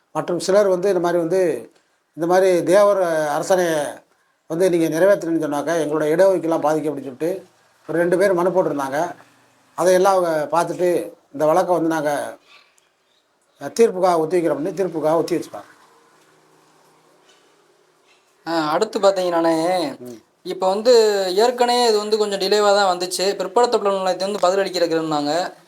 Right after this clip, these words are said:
Speaker 2: இப்ப இந்த அரசாணையை வெளியிடுறதுல வந்து இப்ப பிற்படுத்தப்பட்டவங்களுடைய ஏன் இவ்வளவு தாமதமா செயல்படுது? ஏற்கனவே இத்தனை வருஷங்கள் கடந்துருச்சு. தொண்ணூத்தஞ்சுல வெளியிட்டது. இன்னமுமே பிற்படுத்தப்பட்ட நலத்துறை வந்து டைம் எடுத்துக்கிட்டே இருக்கு. இதனால என்னண்ணே காரணம்?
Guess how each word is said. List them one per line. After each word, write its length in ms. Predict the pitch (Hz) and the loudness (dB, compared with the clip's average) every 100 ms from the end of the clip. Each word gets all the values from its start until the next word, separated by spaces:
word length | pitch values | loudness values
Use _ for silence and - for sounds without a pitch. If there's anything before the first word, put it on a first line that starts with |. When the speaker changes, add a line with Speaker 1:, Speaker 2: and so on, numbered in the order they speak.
| _ _ | _ _
Speaker 2:
இப்ப 140 | 170 190 | -8 -2
இந்த 100 | 175 | 2
அரசாணையை 760 | 202 254 269 247 233 220 208 | 2 2 0 0 0 0 0
வெளியிடுறதுல 460 | 202 208 202 202 202 | 2 0 2 0 2
வந்து 380 | 226 220 226 | 2 2 2
இப்ப 100 | 202 | 0
பிற்படுத்தப்பட்டவங்களுடைய 840 | 190 208 214 262 254 214 214 202 190 | 0 -2 0 0 0 0 0 0 2
ஏன் 340 | 208 214 196 | 2 2 2
இவ்வளவு 240 | 185 180 | 2 2
தாமதமா 440 | 175 180 202 196 170 | 2 2 2 -2 -2
செயல்படுது? 600 | 170 160 147 143 160 165 | -2 0 0 0 -2 0
ஏற்கனவே 400 | 160 202 214 220 | 0 0 0 -2
இத்தனை 120 | 220 | -2
வருஷங்கள் 420 | 190 180 208 190 | -2 -2 -2 -2
கடந்துருச்சு. 680 | 160 170 165 151 151 175 190 - _ _ | 0 0 -4 -6 -4 -4 -6 -14 _ _
தொண்ணூத்தஞ்சுல 420 | 185 226 226 196 185 | -4 -2 0 2 2
வெளியிட்டது. 760 | 170 165 165 156 170 180 - _ - | 2 -2 -2 -2 -2 -4 -12 _ -8
இன்னமுமே 580 | 220 285 285 277 277 269 | -2 2 2 4 2 0
பிற்படுத்தப்பட்ட 640 | 226 247 233 226 220 214 | -2 -2 0 0 0 0
நலத்துறை 360 | 208 202 196 196 | 0 -2 0 0
வந்து 200 | 214 226 | 2 2
டைம் 280 | 196 214 208 | 4 2 0
எடுத்துக்கிட்டே 340 | 202 196 196 | -2 -2 0
இருக்கு. 300 | 180 170 185 | 0 -2 -4
இதனால 220 | 190 196 | -2 0
என்னண்ணே 280 | 185 175 170 | 0 -2 -2
காரணம்? 540 | 156 151 147 147 131 | -2 -2 -2 -4 -8